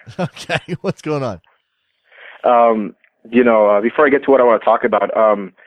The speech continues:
Speaker 2: you know, I, I do understand what the U S thinks of Klinsmann, 'cause I do think the real worry is that at the end of everything, uh, twenty eighteen comes and the U S, uh,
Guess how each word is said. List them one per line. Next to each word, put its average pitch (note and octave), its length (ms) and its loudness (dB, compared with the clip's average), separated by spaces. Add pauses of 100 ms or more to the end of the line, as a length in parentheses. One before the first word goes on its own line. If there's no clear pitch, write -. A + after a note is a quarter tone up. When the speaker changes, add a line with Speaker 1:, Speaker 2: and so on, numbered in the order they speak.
(240)
Speaker 2:
you C#3 100 2
know, C#3+ 220 2
I, C3+ 240 0
I B2+ 80 0
do C#3 320 2
understand A2 760 -2
what G#2+ 320 -2
the A#2 80 -2
U A2+ 160 2
S G#2+ 160 2
thinks G#2+ 220 -6
of G2 80 -10
Klinsmann, G#2 460 -4
'cause G#2+ 120 0
I A2 60 2
do C3 160 0
think C#3+ 240 -6
the A#2 100 0
real A2 260 2
worry G#2 460 0
is G#2 220 -2
that G2+ 260 0 (640)
at A#2+ 160 -2
the B2+ 160 2
end B2+ 120 -2
of A2 120 2
everything, G#2+ 720 -2
uh, G2 380 0 (460)
twenty B2 300 0
eighteen A2+ 640 -2 (140)
comes G#2+ 360 -4 (180)
and G#2 240 -2
the G#2 100 -8
U A2 200 2
S, G#2 120 2 (540)
uh, G#2+ 280 2